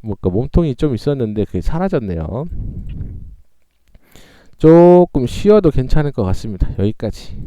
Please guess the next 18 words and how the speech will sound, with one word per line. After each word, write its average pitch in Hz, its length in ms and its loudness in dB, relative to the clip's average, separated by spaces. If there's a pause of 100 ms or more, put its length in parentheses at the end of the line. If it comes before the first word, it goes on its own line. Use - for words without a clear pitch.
(260)
여기까지만 101 580 -4
이렇게 98 240 -6
마이너스 104 420 -2
칠 165 200 -2
프로 165 180 0
정도 123 220 0
빠지면, 156 640 -2 (480)
아, 92 560 -2
여기서부터 104 380 0
살살 151 540 -2
해놓고, 143 500 -4 (400)
아, 95 120 -2
대장은 135 520 2
얘가 117 200 0
대장이니까, 98 960 -4 (400)
뭐, 87 120 0
대성에너지, 92 1300 0
뭐, 87 140 -8